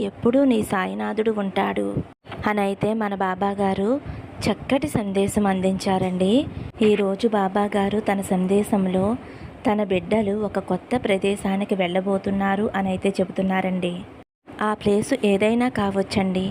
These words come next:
మీరు కలలు కంటున్నటువంటి సొంత ఇల్లు కావచ్చు, లేదంటే మీ మనసుకి ఎంతో సంతోషాన్ని ఇచ్చే ఒక ప్రదేశం కావచ్చు, మీరు ఎప్పటినుంచో చూడాలి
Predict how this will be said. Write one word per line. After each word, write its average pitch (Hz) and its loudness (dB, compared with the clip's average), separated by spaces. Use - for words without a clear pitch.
మీరు 220 6
కలలు 202 0
కంటున్నటువంటి 202 0
సొంత 190 -2
ఇల్లు 190 2
కావచ్చు, 190 -4
లేదంటే 214 2
మీ 214 2
మనసుకి 202 2
ఎంతో 196 2
సంతోషాన్ని 202 2
ఇచ్చే 196 0
ఒక 202 -2
ప్రదేశం 202 0
కావచ్చు, 190 0
మీరు 220 6
ఎప్పటినుంచో 240 2
చూడాలి 208 2